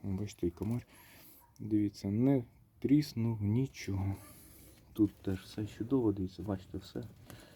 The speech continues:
Дощу. Злива лила, до речі, вже бачите сонце. Ось так ви можете побачити виноград.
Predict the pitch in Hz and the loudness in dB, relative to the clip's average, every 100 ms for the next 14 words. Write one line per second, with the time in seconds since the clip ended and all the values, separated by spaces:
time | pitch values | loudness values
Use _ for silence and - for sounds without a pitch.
0 | - - - 107 107 - - 165 151 - | -20 -20 -14 -6 -6 -6 -6 -4 -4 -8
1 | - - - - - - - - - - | -16 -16 -16 -16 -14 -12 -10 -10 -10 -10
2 | - - 90 - 110 110 127 110 107 120 | -12 -12 -14 -10 -6 2 4 4 2 4
3 | 139 147 131 104 104 104 - 98 85 113 | 4 4 2 0 0 0 -2 -2 0 -2
4 | 104 107 107 - 151 139 - 127 - - | -2 -4 -6 -2 -2 0 -2 0 0 0
5 | - - - - - - - - - - | 0 2 2 0 0 0 0 -4 -4 -4
6 | - - 127 131 - 120 120 113 120 110 | -4 -6 -6 -4 -4 -4 -2 -2 -2 -4
7 | 107 - - - - - - - 107 110 | -6 -10 -10 -12 -10 -12 -12 -4 0 0
8 | 107 95 104 104 104 117 - - - 110 | 0 -2 -2 -2 -2 -2 -4 -8 -4 -2
9 | 113 - 107 123 123 120 98 98 90 | -2 -2 0 2 2 0 0 -2 -2